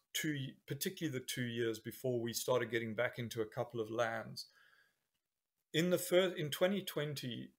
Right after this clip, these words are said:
there was a close to three hundred percent increase in the number of suspicious and unusual betting reports to us. And bluntly, I was overwhelmed by that. I had a caseload that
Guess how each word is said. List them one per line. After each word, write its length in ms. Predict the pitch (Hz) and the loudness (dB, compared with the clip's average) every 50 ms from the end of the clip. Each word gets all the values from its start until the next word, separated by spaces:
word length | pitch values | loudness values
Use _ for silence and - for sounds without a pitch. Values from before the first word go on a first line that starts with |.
| _ _ | _ _
there 120 | 139 131 127 | -2 0 0
was 160 | 131 131 123 | 0 0 -2
a 100 | 135 131 - - _ _ _ _ _ _ | -4 -4 -6 -10 _ _ _ _ _ _
close 480 | - - - 208 196 214 214 214 208 - | -12 -2 2 6 8 10 10 8 6 4
to 140 | - 180 | 2 0
three 400 | 165 - - - 156 156 170 170 | 0 0 -2 0 2 2 2 2
hundred 500 | 156 139 139 143 147 147 139 143 135 - | 0 0 0 0 0 0 -2 -4 -6 -6
percent 400 | - 135 127 - - 139 127 123 | -6 -4 -2 -2 0 -2 -2 -2
increase 600 | - - 131 131 131 123 - - 127 113 107 - - | -4 -4 -2 -2 -2 -4 -4 -4 -4 -2 -2 -2 -2
in 100 | 120 120 | -2 -4
the 80 | 120 | -2
number 380 | 117 120 120 120 123 117 123 117 | 0 0 0 0 2 2 2 2
of 100 | 107 - | 2 0
suspicious 720 | - - - - - - 117 - - 123 - - - - - - | -2 -4 -6 -4 -4 -4 -4 -2 -2 -2 -4 -4 -4 -6 -8 -6
and 120 | 117 117 | -4 -4
unusual 420 | 113 113 117 117 117 107 120 113 | -2 -2 -2 -2 -2 0 0 0
betting 360 | 104 107 120 113 - 127 120 113 | 4 4 4 4 4 0 -2 -2
reports 520 | 113 113 110 - - 113 107 107 - - | -4 -4 -4 -2 -2 0 0 0 -2 -6
to 260 | - - 123 107 - | -4 -4 -4 -4 -4
us. 260 | - - - - - - _ _ _ _ _ _ _ _ _ _ _ - | -6 -8 -8 -10 -12 -14 _ _ _ _ _ _ _ _ _ _ _ 0
And 360 | 127 131 127 127 127 120 - - _ _ _ | 2 2 2 2 0 -2 -4 -8 _ _ _
bluntly, 580 | - 135 160 185 214 202 196 220 233 220 - - _ _ _ _ _ _ _ _ _ _ _ _ _ _ | 6 8 8 8 8 4 0 0 0 -2 -4 -10 _ _ _ _ _ _ _ _ _ _ _ _ _ _
I 140 | - 139 139 | 6 8 8
was 220 | 147 147 131 120 139 | 8 8 6 6 6
overwhelmed 720 | 131 127 120 120 113 113 117 110 104 123 - - - - _ _ _ _ _ _ _ | 6 6 6 6 4 4 4 4 2 0 -6 -10 -12 -18 _ _ _ _ _ _ _
by 160 | - 113 110 | 4 4 6
that. 300 | 107 - 76 - - - - - - - - - - _ _ - | 4 2 0 -2 -4 -6 -12 -18 -20 -20 -20 -20 -20 _ _ 2
I 140 | 120 139 | 4 4
had 200 | 143 151 156 147 | 8 8 10 10
a 60 | 139 - | 10 8
caseload 800 | - - - 151 147 151 147 - - 135 135 131 131 131 123 120 | 4 4 6 8 8 8 8 4 6 8 8 8 8 6 4 2
that 120 | 120 - | 0 2